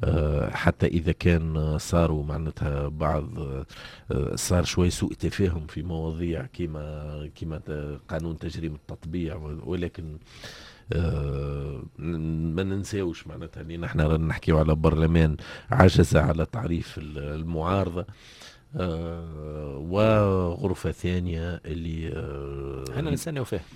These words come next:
Speaker 1: البارح سمعت اللي هو خ-، اللي، آه، وصلوا لأول نسخة متاع مشروع قانون الداخلي. ما-، بينما في الأثناء، آه، هاك المجالس الجهوية والمجال-،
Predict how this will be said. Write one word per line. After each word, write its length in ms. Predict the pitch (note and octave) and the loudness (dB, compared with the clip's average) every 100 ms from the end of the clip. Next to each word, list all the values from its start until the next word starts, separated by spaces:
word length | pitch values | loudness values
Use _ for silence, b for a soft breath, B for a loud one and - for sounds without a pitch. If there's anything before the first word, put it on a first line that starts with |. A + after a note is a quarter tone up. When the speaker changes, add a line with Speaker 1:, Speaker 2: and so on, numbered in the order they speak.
| B B - E2 | B B -12 -8
Speaker 1:
البارح 520 | E2+ A#2+ C3 A2+ - | 0 4 4 2 -4
سمعت 520 | - G#2 G#2+ G#2+ - | -4 0 0 -2 -6
اللي 220 | F2+ F2+ | -4 0
هو 280 | G2 F2+ F2+ | 2 2 0
خ-، 220 | E2+ - | -2 -4
اللي، 760 | E2 D#2+ D2 F2 F2 F2 E2+ D#2+ | -4 -2 -2 -2 0 2 2 2
آه، 540 | E2 E2 E2 D#2+ C#2+ | -2 -4 -4 -6 -8
وصلوا 680 | - F#2+ G#2+ - F2+ E2+ D#2+ | -6 -2 -2 -2 -4 -2 -4
لأول 960 | E2 F2 E2+ - G2+ G2 F2+ F2 D#2+ F2+ | -2 0 0 0 0 2 2 0 0 -2
نسخة 400 | G#2 - E2+ F2+ | -2 -2 -2 -2
متاع 420 | F2 F2 - - F2 | -2 -2 -2 -2 -2
مشروع 1000 | E2+ F2 - G2+ G#2+ G#2 G2+ G#2 G#2 F#2+ _ | 0 0 0 2 2 2 0 -4 -8 -12 _
قانون 540 | G2 F#2+ G2+ F#2+ F2+ | 0 2 2 0 -2
الداخلي. 680 | F2 D#2+ F2 E2 D2+ D2+ D2 D#2 | -6 -4 -4 -4 -8 -12 -12 -14
ما-، 180 | E2 F2+ B B B B B B B | -14 -16 B B B B B B B
بينما 460 | G2 F#2 F2+ F#2 F#2+ | -2 0 2 0 -2
في 100 | - | -2
الأثناء، 580 | F2+ F2 - G2 F#2+ - | -4 -4 -4 0 0 0
آه، 520 | E2 F#2 F2 F2 D#2+ D#2 | -4 -2 -2 -2 -2 -4
هاك 180 | - | -4
المجالس 840 | E2+ E2 D#2 D#2 D#2+ F2+ F2 D#2+ - | -6 -6 -8 -8 -6 -4 -6 -6 -12
الجهوية 1120 | D#2 D#2 D#2 D#2+ D#2+ E2 E2 D#2+ F2 D#2+ C#2+ | -12 -12 -14 -12 -6 -4 -4 -4 -4 -4 -8
والمجال-، 600 | C#2+ D2+ D#2 D#2 E2+ E2 | -10 -12 -12 -10 -10 -10